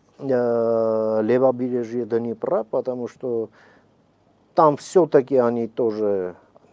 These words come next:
м, не особо у-, успешны, потому что, э, украинская армия там смогла, э,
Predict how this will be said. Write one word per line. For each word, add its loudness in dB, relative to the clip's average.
м, -12
не -2
особо 0
у-, -2
успешны, -4
потому -4
что, -8
э, -6
украинская -4
армия -2
там -6
смогла, 2
э, -8